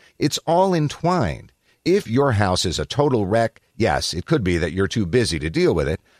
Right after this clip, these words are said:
but it could also be that you haven't dealt with some internal stuff, and you need to sort that out, and then your house will reflect that. You're gonna have to figure out what you want and discard some of the baggage that you have.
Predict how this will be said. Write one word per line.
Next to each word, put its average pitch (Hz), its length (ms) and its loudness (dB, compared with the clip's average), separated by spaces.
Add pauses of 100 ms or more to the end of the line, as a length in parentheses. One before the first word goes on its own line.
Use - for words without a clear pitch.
but 131 180 2
it 117 120 -2
could 135 100 0
also 214 300 0
be 113 160 2
that 101 120 0
you 110 140 0
haven't 147 420 0
dealt 92 300 -2
with 104 160 0
some 107 260 0
internal 101 560 -2
stuff, - 360 -6 (200)
and 120 160 0
you 117 80 2
need 113 200 0
to 98 120 0
sort 110 380 0
that 160 240 0
out, 76 340 0
and 107 220 0
then 113 300 0
your 101 180 2
house 73 320 -2
will 87 180 -2
reflect 107 460 -2
that. 67 300 -4 (420)
You're 131 140 0
gonna 233 200 0
have 214 180 -2
to 110 60 0
figure 110 400 0
out 92 200 0
what 110 260 -2
you 170 180 0
want 87 480 -2
and 107 200 0
discard 113 640 0
some 98 200 0
of 90 100 0
the 95 60 0
baggage 78 520 -4
that 73 180 -4
you 82 140 -2
have. 90 320 -2